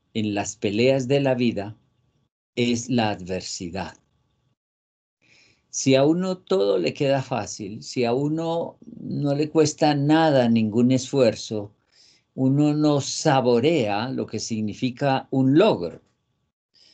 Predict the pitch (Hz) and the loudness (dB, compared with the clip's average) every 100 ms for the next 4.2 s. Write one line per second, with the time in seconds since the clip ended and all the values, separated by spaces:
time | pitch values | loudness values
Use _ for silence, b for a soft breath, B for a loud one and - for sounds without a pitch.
0 | _ - 113 117 120 110 113 110 127 131 | _ -4 -2 0 0 2 2 2 2 0
1 | 135 139 - 120 92 - 120 120 123 123 | -2 -6 -4 -6 -4 0 0 2 0 0
2 | 120 123 - 127 123 120 110 110 101 101 | 0 -2 -2 -2 0 -2 -2 -2 -2 -2
3 | 117 113 110 - - 120 123 123 113 - | 0 0 -2 -6 -2 2 4 2 -2 -2
4 | 123 120 | -2 -2